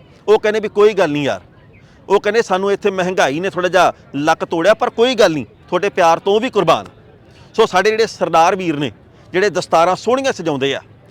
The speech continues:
ਉਹਨਾਂ ਦੇ ਉੱਤੇ ਜ਼ਿੰਮੇਵਾਰੀਆਂ ਮੇਰੇ ਵਰਗੇ ਕੋਨੇ ਮੋਨਿਆਂ ਤੋਂ ਵੱਧ ਜਾਂਦੀਆਂ। ਵੈਸੇ ਤਾਂ ਕਈਆਂ ਨੇ ਮੈਨੂੰ ਵੀ ਕਹਿਣਾ, "ਤੂੰ ਐਂ ਕਰ ਲਾ, ਤੂੰ ਐਂ ਕਰ ਲਾ,"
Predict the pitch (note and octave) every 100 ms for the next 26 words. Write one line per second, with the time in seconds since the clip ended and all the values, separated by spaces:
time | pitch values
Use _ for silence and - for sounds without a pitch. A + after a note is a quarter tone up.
0 | - - G3+ G#3+ G#3 - G#3 C#3 D3+ E3+
1 | E3+ D#3+ F#3 C#3 D3+ F#3 E3+ D3 F3 G3+
2 | E3 C#3+ D#3 D#3 D3+ D3+ F#3 D#3+ G#2+ F#2
3 | - - - - - - _ _ D3+ E3
4 | F3 F#3+ - - - - G3+ G3+ G3 E3
5 | F3 G#3 G3+ F#3+ - F3+ F#3 F#3 F3+ F3+
6 | E3+ - - - - F3 F#3+ F#3 F3+ F3
7 | D#3+